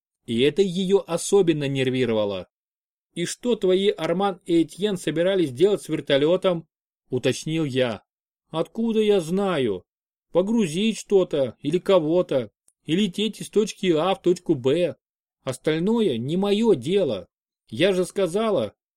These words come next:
это люди, которым я кое-чем обязана, вдобавок попросившие об услуге».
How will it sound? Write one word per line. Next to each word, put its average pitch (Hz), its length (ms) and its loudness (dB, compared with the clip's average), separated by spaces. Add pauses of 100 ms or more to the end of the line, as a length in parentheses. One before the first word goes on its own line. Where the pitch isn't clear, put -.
(100)
это 147 260 2
люди, 202 340 2
которым 175 420 0
я 175 120 2
кое-чем 214 500 -2
обязана, 147 720 -2 (460)
вдобавок 156 680 0
попросившие 170 720 0
об 185 140 2
услуге». 143 580 -2